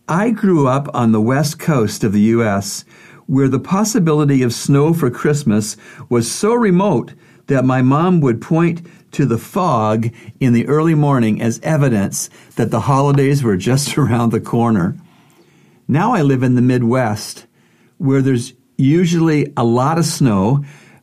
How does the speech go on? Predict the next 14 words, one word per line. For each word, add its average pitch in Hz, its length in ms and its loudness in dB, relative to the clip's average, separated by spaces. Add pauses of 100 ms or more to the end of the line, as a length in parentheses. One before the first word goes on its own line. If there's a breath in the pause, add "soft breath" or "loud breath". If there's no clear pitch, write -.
(120)
when 127 580 0
the 120 100 0
Yuletide 131 680 2
season 120 480 0
comes 110 320 0
around. 98 560 0 (720 soft breath)
I 233 180 -2
couldn't 226 360 0
be 196 160 2
happier 170 580 0
with 214 180 0
four 165 400 0
distinct 135 580 -2
seasons." 113 840 -2